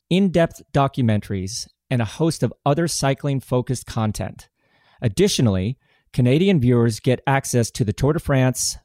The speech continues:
Vuelta a España, Liège-Bastogne-Liège, and Paris-Roubaix. Subscribe today by going to flowbikes dot com slash velonews. That's F L O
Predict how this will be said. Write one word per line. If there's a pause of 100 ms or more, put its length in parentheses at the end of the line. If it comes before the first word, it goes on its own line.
(140)
Vuelta
a
España, (320)
Liège-Bastogne-Liège, (140)
and
Paris-Roubaix. (640)
Subscribe
today
by
going
to (100)
flowbikes (160)
dot
com (160)
slash
velonews. (400)
That's (340)
F
L
O